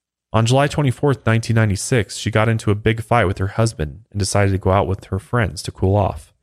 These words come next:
She met up with Jessie at the Blue Water Saloon in T R C to drink and play some pool.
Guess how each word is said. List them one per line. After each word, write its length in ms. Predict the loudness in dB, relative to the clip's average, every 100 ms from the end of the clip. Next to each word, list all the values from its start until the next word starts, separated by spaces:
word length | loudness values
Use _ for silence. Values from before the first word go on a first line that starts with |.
| _ _ _ _ _ _ _ _
She 160 | -2 2
met 140 | 2
up 80 | 2
with 100 | 0
Jessie 340 | 0 0 0 0
at 80 |
the 80 | 0
Blue 220 | 0 2
Water 200 | 2 0
Saloon 440 | -2 0 0 2 0
in 120 | -4
T 160 | -2 -2
R 120 | -2
C 400 | -2 -2 -2 -6 _ _ _ _
to 80 | -4
drink 320 | 0 0 0
and 140 | -4
play 160 | 0 -2
some 220 | -2 -4
pool. 480 | -2 0 0 -2